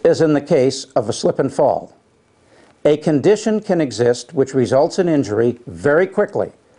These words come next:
as the result of another customer's act. The store has a reasonable period of time to discover and correct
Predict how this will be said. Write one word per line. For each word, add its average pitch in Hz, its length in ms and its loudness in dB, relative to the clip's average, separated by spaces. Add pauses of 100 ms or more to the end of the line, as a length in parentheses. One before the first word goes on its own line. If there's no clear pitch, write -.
as 107 220 -2
the 123 80 0
result 127 640 0
of 120 120 0
another 151 280 0
customer's 120 580 -6
act. 110 380 -2 (1040)
The 135 100 2
store 185 540 2
has 151 360 -2
a 131 160 2
reasonable 202 720 0
period 180 400 2
of 160 140 -2
time 170 460 -4 (320)
to 131 100 2
discover 131 720 0 (100)
and 131 220 0
correct 156 560 -4